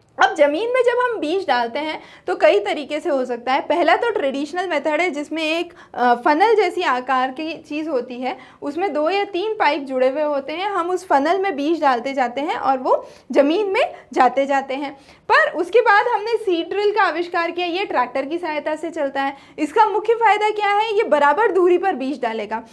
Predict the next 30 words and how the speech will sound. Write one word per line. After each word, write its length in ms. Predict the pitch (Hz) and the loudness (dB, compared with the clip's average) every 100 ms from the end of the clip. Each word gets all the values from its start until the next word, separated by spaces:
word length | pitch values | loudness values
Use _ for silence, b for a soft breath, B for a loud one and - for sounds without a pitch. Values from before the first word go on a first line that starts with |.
| B - | B -2
तो 60 | 330 | 2
दस 220 | 311 - | 4 4
सेंटीमीटर, 560 | 427 392 427 415 440 | 2 2 0 0 -2
दस 240 | 311 262 523 | 2 2 2
सेंटीमीटर, 460 | 320 320 330 339 | -4 -4 -2 2
दस 240 | 311 247 254 | 4 2 0
सेंटीमीटर 480 | 233 247 240 240 240 | -6 -4 -4 -4 -4
पे 100 | 254 | -6
बीज 260 | 240 240 | -8 -6
आ 120 | 226 | -6
गया। 200 | 220 233 254 B B - | -4 -8 -10 B B 0
तो 80 | 392 | 2
इससे 300 | 381 466 480 | 4 2 4
क्या 180 | 480 | 4
होगा, 300 | 480 403 349 | 4 4 2
हर 320 | 415 392 349 466 | 2 4 4 4
बीज 340 | 415 381 381 | 4 2 0
को 140 | 453 | -2
पूरा 500 | 415 427 330 381 466 | -2 0 2 4 4
ज़मीन 400 | 240 285 269 330 | 2 -2 -2 -4
से 140 | 349 392 | -4 -4
न्यूट्रिएंट 540 | 285 226 262 269 320 | -2 -6 -4 -4 -4
मिल 140 | 302 294 | -4 -2
रहे 260 | 277 302 | -2 -2
हैं, 180 | 330 339 | -4 -6
पूरे 180 | 302 370 | -4 -2
उर्वरक 500 | 370 269 240 247 294 320 | -2 -2 0 0 -2 -4
मिल 140 | 294 | -6
रहे 240 | 285 285 | -4 -4
हैं, 180 | 311 370 | -4 -6